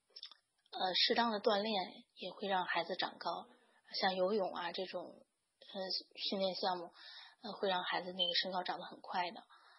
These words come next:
嗯，食物上来说，那肯定是要有足够的蛋白质和钙类。呃，同时呢，这个，这个钙和维生素 D，呃，要平衡。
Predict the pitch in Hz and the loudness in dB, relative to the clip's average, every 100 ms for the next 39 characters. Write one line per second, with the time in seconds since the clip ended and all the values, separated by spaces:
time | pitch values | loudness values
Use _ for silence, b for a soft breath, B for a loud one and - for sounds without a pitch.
0 | b b b _ _ - 180 175 175 185 | b b b _ _ -8 -6 -8 -12 -10
1 | - - 208 254 262 247 208 180 - 226 | 0 2 4 4 4 6 8 6 4 4
2 | 202 202 B B 214 196 180 190 226 190 | 4 2 B B -2 0 0 2 4 6
3 | 180 165 - 180 208 180 185 180 175 180 | 4 2 -4 0 4 4 2 -4 -4 -4
4 | 202 185 180 240 202 180 180 - B B | -4 -2 2 4 4 0 -6 -12 B B
5 | B B B - 190 180 196 202 202 190 | B B B -6 -6 -2 -2 0 0 2
6 | 196 190 202 202 196 - 202 190 247 214 | 0 0 -4 -2 0 2 2 6 8 8
7 | 190 - 185 190 202 B B B - 208 | 4 2 2 2 0 B B B -2 -2
8 | 220 214 - 202 226 202 190 - _ b | -2 -4 -4 -4 -2 -2 -2 -10 _ b
9 | b - 202 196 208 - 196 240 208 170 | b -4 0 2 2 0 -4 -4 -2 -4
10 | - | -6